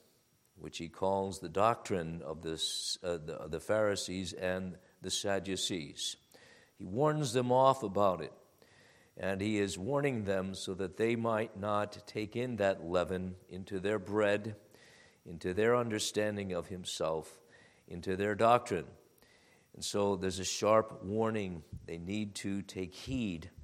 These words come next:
lest they follow the way of those blind leaders of the blind.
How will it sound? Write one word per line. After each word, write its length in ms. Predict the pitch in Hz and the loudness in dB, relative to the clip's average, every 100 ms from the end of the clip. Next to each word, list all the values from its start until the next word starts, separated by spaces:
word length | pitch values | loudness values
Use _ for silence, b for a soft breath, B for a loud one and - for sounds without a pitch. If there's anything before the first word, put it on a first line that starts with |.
| - | -10
lest 300 | - 92 - | -4 -4 -4
they 200 | 104 101 | -2 -2
follow 580 | 101 - 101 98 98 98 - | -2 -2 0 2 0 -2 -8
the 60 | |
way 520 | 82 92 95 95 95 95 | -6 0 2 2 -2 -6
of 220 | 85 87 98 | -6 -6 -4
those 240 | 87 82 | -6 -8
blind 640 | - 82 90 95 95 90 - | -10 -2 0 0 -2 -6 -10
leaders 420 | 87 90 87 82 | -8 -6 -6 -8
of 120 | 80 73 | -10 -12
the 60 | |
blind. 480 | 76 95 104 98 78 | -4 0 2 0 -4